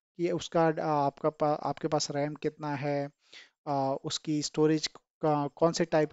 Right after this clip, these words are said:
की है, आ, एचडीडी है या एसडीडी है। तो generally मैं प्रेफरेंस करता हूँ कि सिक्सटीन जीबी रैम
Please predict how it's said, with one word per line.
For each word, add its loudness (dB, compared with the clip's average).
की -4
है, 0
आ, -2
एचडीडी 2
है 2
या 2
एसडीडी 0
है। 2
तो 6
generally 6
मैं 6
प्रेफरेंस 4
करता 2
हूँ 0
कि -4
सिक्सटीन 0
जीबी 2
रैम 4